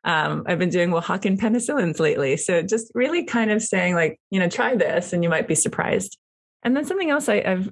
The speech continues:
recently been doing, um, is that, you know, rather than saying,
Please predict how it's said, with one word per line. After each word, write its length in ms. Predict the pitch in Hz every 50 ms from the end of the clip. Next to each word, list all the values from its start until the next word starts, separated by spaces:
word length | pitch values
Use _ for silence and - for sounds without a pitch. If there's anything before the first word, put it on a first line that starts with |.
| -
recently 480 | - 202 208 214 226 - 226 190 190 185
been 220 | 180 180 180 185
doing, 420 | 170 175 175 175 175 170 175 170 -
um, 440 | - 165 165 165 160 160 165 165 - -
is 200 | 180 180 170 170
that, 240 | - 180 175 - -
you 60 | 247
know, 120 | 269 240 202
rather 300 | 196 190 190 202 214 202
than 240 | 202 196 196 214
saying, 460 | 202 - - 185 180 180 180 175 175